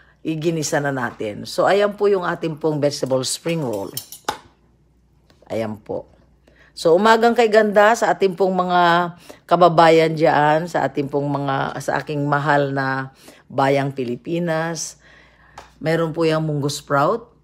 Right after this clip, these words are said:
meron ho yung mixed vegetable, may patatas ho siya na in-slice,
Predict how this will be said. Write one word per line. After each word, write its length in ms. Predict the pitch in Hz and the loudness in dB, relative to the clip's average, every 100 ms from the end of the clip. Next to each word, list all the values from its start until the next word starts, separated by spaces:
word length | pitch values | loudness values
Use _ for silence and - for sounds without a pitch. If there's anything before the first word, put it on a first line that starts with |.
| - | -8
meron 340 | 156 143 147 | -6 -6 -6
ho 160 | 147 147 | -4 -2
yung 460 | 139 139 135 139 143 139 | 0 0 0 -6 -8 -6
mixed 320 | 143 - 139 | -4 -6 -4
vegetable, 680 | 135 - 139 127 139 165 202 160 _ _ | -4 -4 -6 -2 0 -2 -8 -16 _ _
may 160 | 160 | -12
patatas 560 | 160 160 175 175 190 185 | -10 -10 -8 -8 -8 -8
ho 80 | 190 | -8
siya 160 | 202 | -6
na 80 | 190 | -6
in-slice, 800 | 196 233 - 185 170 202 240 - | -4 -6 -6 -6 -4 -6 -8 -14